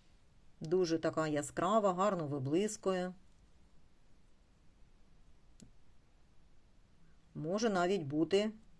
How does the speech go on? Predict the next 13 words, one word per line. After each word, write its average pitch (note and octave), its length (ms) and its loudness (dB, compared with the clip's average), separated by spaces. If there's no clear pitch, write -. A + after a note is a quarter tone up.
як D#3+ 540 -2
підвіска. D#3 720 -2
Вартість F#3 640 4
такої C#4+ 400 6
брошки C#4 640 6
триста C4 500 6
п'ятдесят E3+ 680 2
гривень. C#3 640 -2
Брошка G#3 720 6
стильна A#3+ 760 2
квітка. D#3 600 0
П'ятдесят F3+ 760 0
два D3+ 560 0